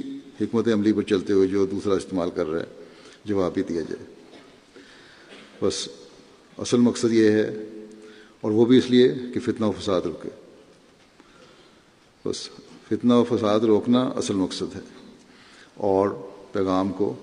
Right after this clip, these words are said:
صحیح طور پر پہنچانا بھی، یہ چیزیں ضروری ہیں۔ آپ نے کبھی وہ راستہ اختیار نہیں کیا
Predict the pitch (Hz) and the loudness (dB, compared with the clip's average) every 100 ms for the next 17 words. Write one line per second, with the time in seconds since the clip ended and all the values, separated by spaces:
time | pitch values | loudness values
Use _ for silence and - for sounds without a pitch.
0 | - - 101 92 92 90 98 101 85 87 | -8 -4 -2 0 -2 -2 -6 -4 -2 -2
1 | 87 87 - - - - - - - - | -2 -6 -10 -16 -20 -20 -20 -16 -16 -14
2 | - 90 - 104 95 92 85 85 - - | -8 -8 -6 -4 0 0 -2 -4 -8 -14
3 | - - - - - - _ _ _ _ | -18 -20 -20 -20 -20 -20 _ _ _ _
4 | _ _ _ _ _ - - - _ _ | _ _ _ _ _ -20 -20 -20 _ _
5 | _ _ _ _ _ _ _ - - - | _ _ _ _ _ _ _ -20 -20 -8
6 | 95 98 101 101 117 113 110 107 - 107 | -6 -4 -2 2 2 4 4 4 2 -2
7 | - 107 101 107 113 107 | 0 0 0 -2 0 -2